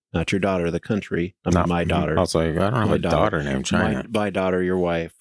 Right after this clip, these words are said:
Speaker 1: Um, but this, we're talking about the country. They want China to know we have some,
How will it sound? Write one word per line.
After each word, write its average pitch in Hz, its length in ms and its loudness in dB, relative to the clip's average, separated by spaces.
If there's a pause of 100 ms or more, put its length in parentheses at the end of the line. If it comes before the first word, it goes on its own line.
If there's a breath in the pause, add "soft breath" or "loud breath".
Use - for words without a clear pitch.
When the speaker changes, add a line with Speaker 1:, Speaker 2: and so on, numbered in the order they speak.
(160)
Speaker 1:
Um, 85 380 0
but 92 100 0
this, - 260 -2
we're 98 120 0
talking 90 340 -2
about 85 240 -2
the - 80 -4
country. 85 580 -2
They 104 80 0
want 127 200 0
China 117 280 -2
to 101 140 0
know 95 260 2
we 92 200 0
have 104 260 -2
some, 85 340 -6